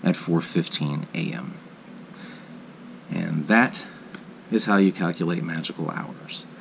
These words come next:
Um, there are a lot of apps out there that calculate them. I choose not to use those because I don't trust them. I don't know if they're calculating the, uh, minutes right. I don't know if they're accounting for daylight savings time.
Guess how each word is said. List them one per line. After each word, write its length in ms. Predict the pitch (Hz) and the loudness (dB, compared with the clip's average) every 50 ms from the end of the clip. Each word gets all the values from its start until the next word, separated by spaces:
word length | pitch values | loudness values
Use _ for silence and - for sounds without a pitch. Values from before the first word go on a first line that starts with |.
| - - - - - - | -16 -16 -16 -14 -8 -4
Um, 420 | 92 90 87 85 82 82 - - - - - - - - - - - - - - - - - - - | 0 0 2 2 0 0 -2 -4 -8 -12 -14 -16 -16 -16 -16 -16 -16 -16 -16 -18 -18 -18 -16 -4 4
there 120 | 98 107 | 8 8
are 20 | 98 | 10
a 60 | 98 | 10
lot 180 | 98 107 113 107 | 10 10 8 8
of 60 | 85 | 6
apps 380 | - - 107 113 117 - - 123 | 6 6 6 6 6 4 4 4
out 240 | 117 113 - 92 113 | 4 4 6 6 6
there 200 | 117 117 120 113 | 8 8 8 8
that 120 | 107 - | 6 4
calculate 560 | - 120 113 117 113 120 117 117 117 113 110 - | 4 4 4 4 6 6 6 8 8 6 6 6
them. 300 | 120 117 117 117 101 87 | 6 8 8 8 6 6
I 100 | 90 87 | 2 0
choose 320 | - - 120 110 101 101 | 2 4 6 6 6 8
not 160 | 110 104 98 - | 6 6 6 6
to 100 | - 92 | 4 6
use 280 | 92 101 98 98 95 | 8 10 8 8 8
those 300 | 98 98 98 101 98 92 | 6 6 8 8 6 6
because 260 | 85 87 82 90 82 | 2 2 2 2 4
I 80 | 85 82 | 4 4
don't 180 | 82 87 85 82 | 4 4 2 0
trust 380 | - - 101 92 87 - - | 0 2 2 2 2 0 0
them. 160 | - 78 78 | 2 2 4
I 80 | 80 82 | 4 4
don't 180 | 82 87 87 87 | 4 2 2 2
know 100 | 90 87 | 2 0
if 100 | - - | 0 0
they're 80 | 82 | -2
calculating 760 | - - 101 87 87 - 98 90 90 90 92 90 87 87 78 | -2 0 -2 0 0 2 2 4 4 4 4 4 4 2 2
the, 480 | 73 80 80 80 80 80 78 80 - - | 2 0 0 2 0 0 -2 -2 -4 -4
uh, 120 | 69 80 | -2 2
minutes 340 | 85 95 110 117 117 110 - | 4 8 8 8 8 8 6
right. 320 | 120 107 104 104 101 101 - | 4 6 6 6 6 4 2
I 80 | 87 | 0
don't 220 | 85 90 90 - 87 | 0 0 2 2 2
know 120 | 90 87 | 2 0
if 100 | 82 - | 0 2
they're 120 | 85 85 | 2 2
accounting 420 | 85 - - - 95 92 90 87 85 | 2 2 0 0 2 4 4 4 2
for 140 | - - 82 | 2 0 2
daylight 400 | 73 90 85 82 82 82 - - | 2 4 4 4 2 0 -2 -2
savings 480 | - 104 101 101 95 98 98 95 - | 2 4 6 6 8 6 6 4 2
time. 460 | - - 95 92 92 90 92 90 90 | 0 2 4 4 4 4 4 2 0